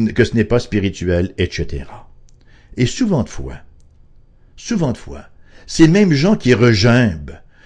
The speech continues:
contre le fait de donner à l'Église ne regimbent pas autant à payer leurs taxes et leurs impôts. Le gouvernement prend un pourcentage extrêmement élevé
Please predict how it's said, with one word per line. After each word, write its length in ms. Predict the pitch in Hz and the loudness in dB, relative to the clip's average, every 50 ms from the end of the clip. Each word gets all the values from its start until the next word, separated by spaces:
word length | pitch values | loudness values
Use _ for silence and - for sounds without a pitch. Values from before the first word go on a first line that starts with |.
| - - - | -20 -16 -4
contre 340 | - 127 131 127 - 127 120 | 0 0 0 2 2 2 2
le 140 | 117 113 104 | 4 2 2
fait 260 | - - 139 143 135 | 2 2 0 0 2
de 120 | 107 110 | 2 0
donner 320 | 98 98 117 110 117 131 120 | 2 2 2 2 4 2 4
à 20 | |
l'Église 680 | 113 113 101 92 104 123 160 190 202 185 170 143 - - - - - - - - - | 2 2 0 2 0 -2 0 -2 -2 -4 -4 -6 -8 -10 -16 -16 -18 -20 -20 -10 -4
ne 160 | 110 127 135 | 0 2 2
regimbent 460 | 143 143 156 147 127 143 170 165 160 | 4 4 2 2 4 4 2 2 2
pas 200 | 160 - 202 190 | 2 2 4 4
autant 480 | 156 135 127 123 - 127 120 131 165 - - - - - | 4 4 2 2 2 2 2 2 0 -4 -8 -16 -12 -2
à 140 | - 113 117 | -2 -2 0
payer 280 | - 120 110 107 123 113 | 2 0 2 2 2 2
leurs 300 | 98 98 92 - - - | 2 0 -2 -4 -8 -8
taxes 360 | 110 110 113 - - - - - | -6 -6 -6 -8 -12 -14 -4 -4
et 80 | 90 | -2
leurs 320 | 82 82 78 82 87 101 143 | -2 -2 -4 -6 -6 -6 -8
impôts. 400 | 170 160 - 240 247 220 214 - - - - - - _ _ _ _ _ - - _ _ _ _ - _ _ _ - - - - - | -8 -8 -8 -8 -8 -8 -10 -12 -18 -20 -20 -20 -20 _ _ _ _ _ -20 -20 _ _ _ _ -20 _ _ _ -20 -20 -20 -20 -8
Le 180 | - 202 226 208 | -2 -2 0 2
gouvernement 580 | 185 214 185 196 190 180 175 175 185 202 202 | 4 4 6 6 4 4 4 2 2 2 2
prend 220 | 202 - - 170 160 | 2 2 0 0 0
un 80 | 135 | 0
pourcentage 720 | - - 143 120 - - 135 123 113 - - 156 139 101 113 | 2 2 0 0 0 -2 -2 -2 -2 0 0 -2 0 0 -2
extrêmement 840 | 98 - - - - - - 214 262 247 214 170 151 139 139 135 123 | -4 -4 -6 -16 -14 -4 -2 0 0 2 2 2 0 0 2 2 2
élevé 640 | 107 110 110 107 104 92 87 95 110 165 220 247 | 2 2 0 0 -2 -4 -2 0 2 2 2 0